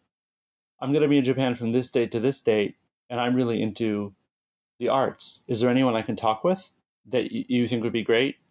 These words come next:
Uh, you know, attached is my C V. I'm studying art history at Northwestern University." That's a very easy thing for me to help with. "Sure,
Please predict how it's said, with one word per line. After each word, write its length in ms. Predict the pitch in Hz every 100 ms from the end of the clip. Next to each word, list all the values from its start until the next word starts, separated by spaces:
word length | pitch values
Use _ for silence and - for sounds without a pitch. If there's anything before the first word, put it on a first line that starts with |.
| -
Uh, 120 | 113 -
you 80 |
know, 120 | 113 110
attached 420 | 113 127 - -
is 140 | 110
my 140 | 113 107
C 200 | - 113
V. 320 | 120 104 95
I'm 160 | 104
studying 320 | 101 123 107 -
art 180 | 110
history 380 | 110 107 - 104
at 80 | 104
Northwestern 480 | 107 98 107 - 107
University." 460 | 101 117 - - _ _ _ _ _ _ _ -
That's 220 | 147 -
a 80 | 143
very 320 | 120 139 139
easy 300 | 135 127 123
thing 240 | 117 117 110
for 100 | 113
me 100 | 113
to 60 |
help 240 | 143 175 -
with. 260 | - - _ _ _ _ _ _ _ _
"Sure, 560 | - 208 220 107 92